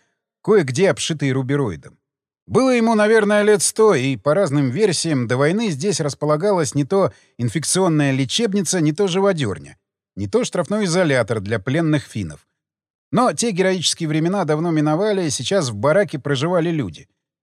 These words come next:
Пусть и утратившие почти всё, что только можно утратить,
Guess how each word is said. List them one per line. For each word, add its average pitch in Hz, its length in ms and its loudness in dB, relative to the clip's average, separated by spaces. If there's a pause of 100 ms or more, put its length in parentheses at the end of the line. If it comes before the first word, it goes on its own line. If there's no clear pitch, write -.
(180)
Пусть 247 280 -2
и 190 40 0
утратившие 156 680 0
почти 135 360 -4
всё, 185 240 -2
что 135 160 -6
только 143 300 -4
можно 127 340 -2
утратить, 185 500 -4